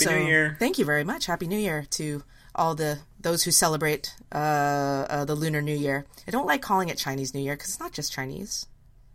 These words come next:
Speaker 1: I'm not Chinese. But anyways.
Speaker 2: Lots of Asian, 'cause you were saying, 'cause, like, you're Vietnamese and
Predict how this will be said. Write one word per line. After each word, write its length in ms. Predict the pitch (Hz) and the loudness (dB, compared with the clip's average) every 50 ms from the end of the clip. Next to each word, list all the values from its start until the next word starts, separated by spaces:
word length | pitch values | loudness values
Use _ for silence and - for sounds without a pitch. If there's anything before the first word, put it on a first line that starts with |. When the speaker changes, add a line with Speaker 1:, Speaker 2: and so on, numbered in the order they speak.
| - - - - - - | -20 -20 -20 -18 -10 -6
Speaker 1:
I'm 120 | 156 - | -6 -4
not 140 | 240 - 139 | -4 -6 -6
Chinese. 540 | - 135 127 139 - 202 - - - - - - - - | -8 -10 -10 -10 -10 -10 -10 -10 -12 -12 -14 -18 -16 -4
But 80 | - 143 | -2 0
anyways. 260 | 175 170 139 - - | 0 0 0 0 2
Speaker 2:
Lots 160 | 156 - - | 2 2 4
of 60 | 196 147 | 4 2
Asian, 180 | 131 - - - | 2 2 0 0
'cause 120 | 143 160 | 4 6
you 80 | 160 160 | 6 6
were 80 | 156 | 6
saying, 440 | 156 - 175 160 151 135 120 - - | 6 8 8 8 8 6 2 -4 -10
'cause, 140 | - - 127 | -14 -8 -2
like, 280 | 127 131 120 117 117 123 | 0 0 0 0 -2 -2
you're 100 | 127 123 | -2 0
Vietnamese 800 | 117 120 113 98 - 104 101 101 98 104 139 151 151 - - - - - - - - | 0 0 -2 -2 -2 -6 -8 -8 -8 -8 -10 -10 -12 -16 -18 -20 -20 -20 -18 -4 0
and 440 | 104 107 101 101 98 98 95 95 | 2 4 4 4 4 2 0 -2